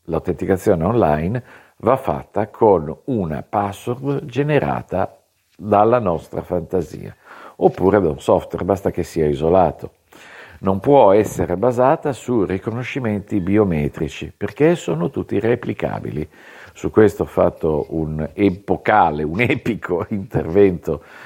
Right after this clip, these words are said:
eh, mi sembra del duemilaventi a ePrivacy, credo fosse l'edizione ventitré o ventotto, non mi ricordo, forse ventotto, di ePrivacy, dove proprio spiegavo, entravo nel dettaglio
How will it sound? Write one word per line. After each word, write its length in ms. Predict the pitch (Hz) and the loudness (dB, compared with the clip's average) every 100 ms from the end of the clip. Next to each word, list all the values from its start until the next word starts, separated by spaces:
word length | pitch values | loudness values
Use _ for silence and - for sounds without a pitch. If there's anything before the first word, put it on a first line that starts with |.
| 85 - | -20 -16
eh, 80 | - | -10
mi 180 | 87 | -8
sembra 760 | 82 98 90 87 78 80 78 76 | -4 -2 -2 0 2 2 2 0
del 160 | 76 80 | -2 0
duemilaventi 1120 | 90 104 104 92 95 101 87 78 - 67 - - | 0 4 4 6 6 4 0 -6 -10 -10 -12 -10
a 360 | 73 73 71 - | -6 -4 -4 -4
ePrivacy, 1160 | 113 - 92 87 80 78 78 90 - 123 120 | -4 -2 2 2 4 2 0 -2 -2 -4 -4
credo 320 | - - 82 | -10 -10 -10
fosse 300 | 73 82 - | -8 -12 -8
l'edizione 500 | 80 78 78 - 85 | -6 -6 -8 -6 -6
ventitré 640 | 80 78 - 82 - - 71 | -4 -6 -8 -12 -10 -8 -8
o 80 | 69 | -8
ventotto, 580 | - - - - - - | -8 -10 -12 -14 -12 -6
non 160 | 107 101 | -2 -2
mi 120 | 98 | -2
ricordo, 560 | - - 69 - - - - | -4 -4 -6 -6 -8 -12 -18
forse 360 | _ - - - | _ -16 -14 -14
ventotto, 600 | - - - 57 - - - - _ _ - _ _ _ _ - - - - | -14 -12 -10 -10 -12 -20 -20 -20 _ _ -20 _ _ _ _ -20 -20 -8 0
di 200 | 73 101 | 4 4
ePrivacy, 720 | - 82 82 82 95 120 - - - - - | 4 4 6 4 2 -2 -6 -12 -20 -18 -2
dove 200 | 90 95 | 2 2
proprio 340 | 139 143 104 | 2 2 0
spiegavo, 800 | - - 92 98 120 104 78 80 | -2 0 2 4 6 6 4 0
entravo 480 | 78 82 110 95 76 | -4 -2 0 0 -2
nel 180 | 76 69 | -8 -8
dettaglio 760 | 76 - 71 65 65 92 120 | -10 -8 -8 -6 -4 -4 -4